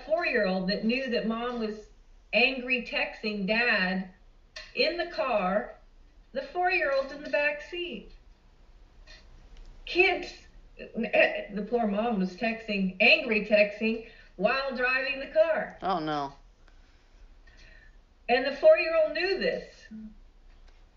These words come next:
Speaker 1: And it's kind of, parents just really need to wake up and see, "Wow, what am I modeling for my kids?
Speaker 2: It's
Speaker 1: Do
Speaker 2: hard.
Speaker 1: I want my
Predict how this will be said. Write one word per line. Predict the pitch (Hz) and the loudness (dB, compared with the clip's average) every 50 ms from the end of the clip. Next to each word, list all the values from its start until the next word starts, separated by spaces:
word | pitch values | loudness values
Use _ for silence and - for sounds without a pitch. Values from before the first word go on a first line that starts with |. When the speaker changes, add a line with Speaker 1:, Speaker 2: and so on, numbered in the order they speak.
| - - - - - - - - - - | -20 -20 -20 -20 -20 -20 -20 -12 -6 -2
Speaker 1:
And | 254 277 277 277 262 - - - | -2 0 0 -2 -4 -6 -4 2
it's | - 311 349 339 - - | 2 2 2 0 -6 -8
kind | 359 403 427 440 440 | -6 -4 -2 -2 -2
of, | 427 - | -4 -6
parents | - 302 370 427 453 480 466 - - - - | -6 -4 -2 0 0 0 0 -2 -4 -8 -10
just | 302 302 - - - | -10 -10 -10 -10 -10
really | 214 349 294 302 311 294 254 | -6 -4 -2 -2 -2 -2 -2
need | 240 247 254 220 | -2 -2 -2 -2
to | 220 | -4
wake | 202 196 208 233 240 233 - | -2 -2 -2 -2 -2 -2 -2
up | 240 226 202 - - - | -2 -2 -2 -2 -4 -4
and | 190 190 185 | -6 -6 -6
see, | - - 240 233 214 202 | -6 -8 -6 -6 -6 -6
"Wow, | 190 180 185 220 247 247 220 196 180 180 | -6 -8 -8 -8 -6 -6 -4 -4 -4 -2
what | 185 240 294 294 294 - | -2 -2 -2 -4 -6 -8
am | 262 240 208 | -8 -6 -6
I | 185 196 208 208 | -4 -4 -4 -4
modeling | 202 196 196 196 220 226 220 208 196 175 165 180 | -2 -4 -4 -4 -4 -4 -4 -4 -4 -4 -6 -8
for | - - 165 | -8 -8 -8
my | 160 165 160 - | -6 -6 -6 -8
kids? | - - - 240 269 - - - - - - - - - - - - - - - - - | -8 -6 -4 -4 -2 -2 -2 -2 -4 -4 -10 -16 -20 -20 -20 -20 -20 -20 -20 -14 -6 -4
Speaker 2:
It's | 277 277 294 | -2 -2 -2
Speaker 1:
Do | 294 | -2
Speaker 2:
hard. | 285 277 254 254 247 247 226 190 311 | 0 2 2 2 2 2 2 2 0
Speaker 1:
I | - | 0
want | 156 226 | -2 -4
my | 233 247 262 294 311 | -4 -4 -4 -4 -6